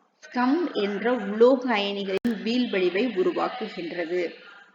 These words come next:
அதனால சோப்பு அழுக்க நீக்கிறதுக்கு பதிலா வீழ்வடிவாக படிந்து விடுகின்றது. கடின நீரால் பாதிக்கப்படாத வேதிப்பொருட்களை பயன்படுத்தி டிடர்ஜென்ட்கள் தயாரிக்கப்படுகின்றன.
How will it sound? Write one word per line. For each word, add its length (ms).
அதனால 220
சோப்பு 800
அழுக்க 500
நீக்கிறதுக்கு 680
பதிலா 360
வீழ்வடிவாக 840
படிந்து 360
விடுகின்றது. 720
கடின 460
நீரால் 560
பாதிக்கப்படாத 760
வேதிப்பொருட்களை 880
பயன்படுத்தி 600
டிடர்ஜென்ட்கள் 840
தயாரிக்கப்படுகின்றன. 880